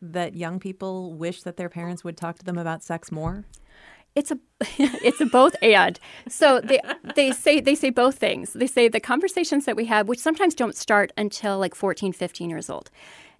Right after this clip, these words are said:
Speaker 2: Um, and so a lot of them will say that the, the ones who say, "Yeah, I just, I don't wanna hear that from my parents," um, are typically the ones who grew up in an environment where those conversations just couldn't be normalized. There weren't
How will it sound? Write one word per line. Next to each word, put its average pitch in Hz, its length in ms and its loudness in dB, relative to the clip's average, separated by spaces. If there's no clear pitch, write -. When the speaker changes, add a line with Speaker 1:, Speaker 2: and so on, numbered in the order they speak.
Speaker 2:
Um, 202 520 2
and 226 100 0
so 247 120 2
a - 20 4
lot 254 160 2
of 339 80 0
them 311 160 2
will 233 120 0
say 196 480 -2
that 208 280 0
the, 233 220 2
the 240 100 2
ones 302 260 2
who 311 100 0
say, 208 580 0
"Yeah, 202 220 0
I 202 140 0
just, 190 240 -8
I 190 60 -2
don't 180 260 -2
wanna 180 140 -2
hear 180 160 -4
that - 140 -8
from 175 120 -6
my 165 120 -6
parents," - 440 -12
um, 196 300 0
are 240 120 2
typically 302 480 -2
the 262 140 -2
ones 196 380 -4
who 214 460 0
grew 226 160 0
up 240 140 0
in 220 80 -2
an 208 80 -2
environment 190 480 -4
where 180 440 -6
those 220 180 -4
conversations 202 540 -6
just - 200 -12
couldn't 185 320 -6
be 180 120 -6
normalized. 147 680 -10
There 185 180 -4
weren't 180 560 -6